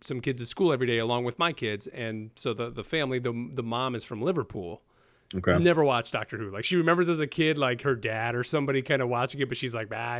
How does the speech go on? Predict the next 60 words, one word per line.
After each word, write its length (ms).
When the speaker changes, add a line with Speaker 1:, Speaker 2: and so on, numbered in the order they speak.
Speaker 1:
I 120
don't 200
watch 220
that." 260
I 80
thought, 300
honestly, 360
and 60
this 100
is 40
gonna 120
sound 220
naive, 240
I 80
thought 180
all 100
British 220
people 300
<laughs> 40
watched 280
Doctor 340
Who. 140
I 40
thought 200
it 40
was 120
just 240
like, 200
you 140
just 160
watch 240
Doctor 300
Who. 240
Speaker 2:
Everybody 460
watches 380
it. 60
Speaker 1:
Everybody 320
Speaker 2:
Yeah, 60
yeah, 80
Speaker 1:
watched 160
Speaker 2:
yeah. 60
Speaker 1:
it. 20
Like, 140
that's 140
just 120
what 100
I 80
thought 220
it 80
was. 340
I 100
thought 220
this 120
Speaker 2:
Right. 80
Speaker 1:
was 120
the 100
show 300
that 80
everybody 300
watched. 480